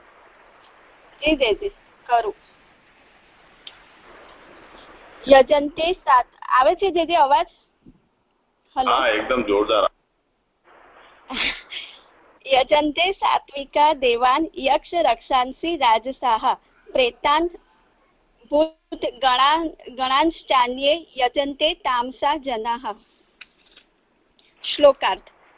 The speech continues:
Speaker 1: સાત્વિકો દેવોનું યજન કરે છે, રાક્ષસો યક્ષ તથા રાક્ષ-, રાજસો, સોરી, રાજસો યક્ષ તથા રાક્ષસોનું યજન કરે છે અને અન્ય તામસ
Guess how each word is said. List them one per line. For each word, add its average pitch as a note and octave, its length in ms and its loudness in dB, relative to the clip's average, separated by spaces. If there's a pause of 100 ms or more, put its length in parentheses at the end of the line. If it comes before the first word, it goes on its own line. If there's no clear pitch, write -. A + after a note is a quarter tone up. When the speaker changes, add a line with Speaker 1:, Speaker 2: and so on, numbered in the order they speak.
(180)
Speaker 1:
સાત્વિકો D#4 580 0
દેવોનું C#4+ 540 -6
યજન C4+ 380 -6
કરે A#3+ 320 -4
છે, D4 300 -2 (280)
રાક્ષસો D#4 760 2
યક્ષ B3+ 560 0
તથા D#4 420 -2
રાક્ષ-, - 420 -4 (640)
રાજસો, D4 640 2 (120)
સોરી, B3 220 -6 (160)
રાજસો C#4+ 480 0
યક્ષ C4+ 420 -2
તથા D#4 280 -6
રાક્ષસોનું A3 720 -2
યજન B3 380 -4
કરે A3+ 280 -2
છે C#4+ 280 -6 (340)
અને D4 260 2
અન્ય C#4 420 -4
તામસ C4+ 560 0